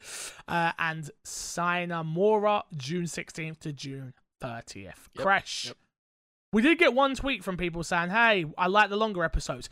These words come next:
Speaker 1: Well,
Speaker 2: We got
Speaker 1: boy,
Speaker 2: two
Speaker 1: this
Speaker 2: tweets.
Speaker 1: was a long episode.
Speaker 2: Yeah.
Speaker 1: So I hope you enjoyed it. I really do hope you enjoyed it.
Speaker 2: Yeah.
Speaker 1: Uh,
Speaker 2: It
Speaker 1: let's,
Speaker 2: was
Speaker 1: let's plug, plug, plug, and get us out of here. We got to plug.
Speaker 2: Uh, youtube dot com, My Xbox and Me.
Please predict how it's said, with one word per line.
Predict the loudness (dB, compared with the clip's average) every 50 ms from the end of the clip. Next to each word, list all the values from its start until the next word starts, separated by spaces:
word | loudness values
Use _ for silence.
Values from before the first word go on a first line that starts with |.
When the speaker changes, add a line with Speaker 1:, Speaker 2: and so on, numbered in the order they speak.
| -18 -10 _ 2
Speaker 1:
Well, | 4 4
Speaker 2:
We | 6
got | 6 8
Speaker 1:
boy, | 8 10 10 8
Speaker 2:
two | 8
Speaker 1:
this | 4 2 -2 0
Speaker 2:
tweets. | 0
Speaker 1:
was | 2 4 4
a | 6 6
long | 6 6 6 6 6
episode. | 6 4 6 4 0 0 -2 -6 -8 -8 -10 -14 -18 -20 _ _ _ _ _ _ _ _ _ _ _ _ -16
Speaker 2:
Yeah. | -16 -16 -16 _ _ _ _
Speaker 1:
So | -8 -4 -2 0 2
I | 2 4
hope | 4 2 2 0 -4
you | -6 -4
enjoyed | -4 -4 -2 0 0 0 -2 -4 -8
it. | -12 -14 _ _
I | -10 -10
really | -8 -6 -4 -2 -2 -2 -2 -2
do | -4 -4 -6 -4
hope | -6 -6 -8 -8
you | -12 -12 -10
enjoyed | -10 -10 -10 -12 -12 -12 -14 -16
it. | -18 -20 -20 _ _ _ -14
Speaker 2:
Yeah. | -14 -14 -14 -16 -20 -20 -20 -20 -20 -20 _ _ 2
Speaker 1:
Uh, | 4 4 4
Speaker 2:
It | 4
Speaker 1:
let's, | 2 2
Speaker 2:
was | 0 -2 -4 -8 -14 -16 -18 -20 _ _ _ _ _ _ _ _ _ -16
Speaker 1:
let's | -16 -14 -12
plug, | -12 -12 -12 -10
plug, | -12 -12 -10
plug, | -8 -8 -8
and | -8
get | -8 -10
us | -8 -8 -10
out | -10
of | -8 -10 -10
here. | -12 -14
We | -16 -16 -16
got | -16 -16
to | -14
plug. | -14 -12 -12 -12 -14 -18 _ _ _ _ _ _ _ _ _ _ _ _ _ _ _ -14
Speaker 2:
Uh, | -12 -12 -12 _ -14
youtube | -10 -8 -8 -8 -8 -10 -8 -4
dot | -4 -4 -4 -6
com, | -10 -12 -10 -10 -10 -12 -14 _
My | -10 -8 -6 -6 -8
Xbox | -8 -10 -14 -16 -14 -14 -16 -16
and | -14
Me. | -14 -14 -14